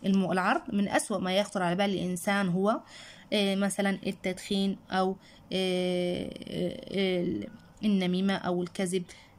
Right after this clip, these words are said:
آه، أو الخيانة أو غيرها من الموضوعات السلبية. ولقد حذرنا، طب-، حذرنا لما يكون موضوع إيجابي نقول ولقد أمرنا، ولكن هنا موضوع سلبي، ولقد حذرنا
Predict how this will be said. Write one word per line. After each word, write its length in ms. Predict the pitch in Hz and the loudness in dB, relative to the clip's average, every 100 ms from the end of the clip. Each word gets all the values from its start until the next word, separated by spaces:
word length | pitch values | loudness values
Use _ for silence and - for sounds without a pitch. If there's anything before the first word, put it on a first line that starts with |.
| 196 | -2
آه، 80 | |
أو 200 | 196 202 | 0 2
الخيانة 640 | 185 - 185 185 185 185 170 - - - - - - - - - - - - - - - - - 226 | 0 -2 0 0 0 -2 -6 -18 -20 -20 -20 -20 -20 -20 -20 -20 -20 -20 -20 -20 -20 -20 -20 -4 4
أو 120 | 220 | 4
غيرها 400 | 185 185 202 196 | 4 2 2 2
من 160 | 190 | 2
الموضوعات 420 | 190 180 175 175 180 | 2 0 0 -2 -2
السلبية. 480 | - 165 185 247 - - - - - | -4 -2 0 0 -2 -14 -18 -16 0
ولقد 360 | 277 311 240 226 | 4 4 4 0
حذرنا، 640 | 196 185 202 202 208 285 - - - - | 0 2 6 6 4 2 -4 -20 -20 -4
طب-، 360 | 196 202 190 - - - - - | 0 2 2 0 -6 -12 -14 -10
حذرنا 640 | - 220 196 202 208 320 - - - - - - - - - - - - - - - - - | 0 2 4 4 4 2 -2 -20 -20 -20 -20 -20 -20 -18 -20 -20 -20 -20 -20 -20 -20 -14 -4
لما 220 | 202 202 | 0 2
يكون 220 | 196 220 | 2 2
موضوع 280 | 202 190 208 | 2 4 2
إيجابي 540 | 175 185 202 214 349 339 | 2 4 4 4 2 2
نقول 360 | 196 220 208 | 0 2 2
ولقد 380 | 196 202 - 214 | 4 2 0 2
أمرنا، 520 | 165 202 185 202 269 - - - | 2 4 4 4 2 -2 -20 -4
ولكن 240 | 202 202 | -2 2
هنا 180 | 196 214 | 2 2
موضوع 260 | 196 185 196 | 2 0 -2
سلبي، 340 | - 214 233 | 2 2 4
ولقد 340 | 233 196 214 202 | 2 2 0 -2
حذرنا 680 | - 170 180 196 214 294 | -6 0 2 4 4 2